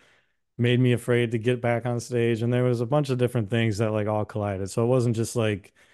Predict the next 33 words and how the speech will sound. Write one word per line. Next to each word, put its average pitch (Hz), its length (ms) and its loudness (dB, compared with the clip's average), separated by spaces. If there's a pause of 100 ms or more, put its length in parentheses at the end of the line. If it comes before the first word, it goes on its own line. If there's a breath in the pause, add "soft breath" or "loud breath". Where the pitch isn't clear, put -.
(160 soft breath)
this 110 140 -2
dream 117 260 2
happened 110 320 0
and 113 60 0
I 120 40 0
was 113 80 0
like, 107 100 -2
"Oh 135 160 0
God." 110 360 -2 (680 soft breath)
It 160 120 4
was, 151 320 4
like, 127 200 2
a, 117 360 0 (460)
<laughs> - 800 -10
a 147 80 -2
culminatory, 120 800 0
like, 110 300 -2
kind 117 160 -2
of 110 200 -6
experience, 110 460 -4
but 107 280 -2 (680)
that 135 260 2
was, 131 260 2
like, 113 120 0
a 113 60 0
big 107 240 -4
part 110 220 0
of 104 140 -4
it. 104 200 -2 (440)
And 104 580 -4 (840)
yeah, 120 200 0
the 113 140 0
initiatory 127 800 2